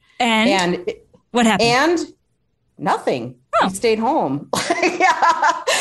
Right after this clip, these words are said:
Speaker 2: I mean, honestly, I think sometimes we build up, and I think I probably did get a little bit of guilt from my mom,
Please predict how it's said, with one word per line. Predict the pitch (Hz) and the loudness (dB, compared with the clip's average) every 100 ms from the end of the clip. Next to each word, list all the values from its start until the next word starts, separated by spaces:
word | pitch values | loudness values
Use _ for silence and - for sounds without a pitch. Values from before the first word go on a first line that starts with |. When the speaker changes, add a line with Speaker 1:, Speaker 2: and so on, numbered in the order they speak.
| 440 392 - | 0 0 0
Speaker 2:
I | - 277 | 2 2
mean, | 359 269 - - - - | 2 2 -2 -14 -8 -2
honestly, | 302 381 - 311 | 0 0 0 2
I | 226 | 2
think | 262 262 | 0 -2
sometimes | 247 254 226 220 | -2 0 0 0
we | 220 | -2
build | 196 190 190 | 0 0 2
up, | 180 170 196 185 | 2 2 0 -2
and | 165 165 - | -2 -4 -4
I | 220 | -6
think | 254 - | -4 -2
I | 208 | -4
probably | 208 170 156 | -2 -2 -2
did | 139 147 147 | -2 -2 -2
get | 143 | -2
a | 143 | -2
little | 139 139 | -2 -2
bit | 139 | -2
of | 135 | -4
guilt | 135 135 - | -4 -6 -6
from | 139 | -6
my | 143 135 | -2 -2
mom, | 131 131 131 131 131 131 | -2 -2 -2 -2 -2 -4